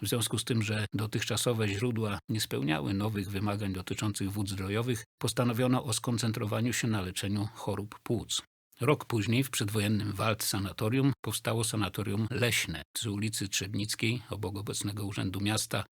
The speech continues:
zorganizowano sanatorium imienia Marchlewskiego, następnie sanatorium dziecięce Szarotka przy drodze do Kuraszkowa i sanatorium imienia Wareńskiego przy Trzebnickiej dwadzieścia siedem.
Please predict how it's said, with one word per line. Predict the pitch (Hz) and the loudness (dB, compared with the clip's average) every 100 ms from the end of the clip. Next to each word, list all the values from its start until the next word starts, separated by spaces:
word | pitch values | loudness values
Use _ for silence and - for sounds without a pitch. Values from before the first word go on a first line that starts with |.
| _ | _
zorganizowano | 110 113 113 107 104 110 113 | 0 2 2 2 2 2 2
sanatorium | - 107 104 110 110 101 | 2 0 0 0 0 0
imienia | - 104 101 90 - | 2 2 2 0 -2
Marchlewskiego, | 101 98 110 - 82 - - 113 127 131 - _ | -2 0 -2 -4 -2 -2 0 0 0 -2 -8 _
następnie | 117 110 113 101 | -2 2 2 2
sanatorium | 98 101 104 110 107 98 | 2 2 0 0 2 0
dziecięce | 92 104 98 - | 2 0 0 0
Szarotka | - 107 104 110 - 135 | 0 2 0 -2 0 -2
przy | - 120 | 0 0
drodze | 120 113 123 107 | 0 0 0 -2
do | 117 113 | -2 -2
Kuraszkowa | 113 123 113 - 147 123 - | 0 0 0 0 0 2 2
i | 151 | 2
sanatorium | - 110 95 110 120 107 | 2 0 0 0 2 2
imienia | 98 101 104 101 98 | 0 0 0 0 -2
Wareńskiego | 123 107 110 107 - 123 120 107 | -2 0 0 0 0 -2 -2 -2
przy | - 98 - - | -2 -2 -8 -6
Trzebnickiej | - 92 92 - 90 | -6 -4 -4 -4 -6
dwadzieścia | - - - - | -6 -4 -4 -2
siedem. | - 104 90 | 0 0 -2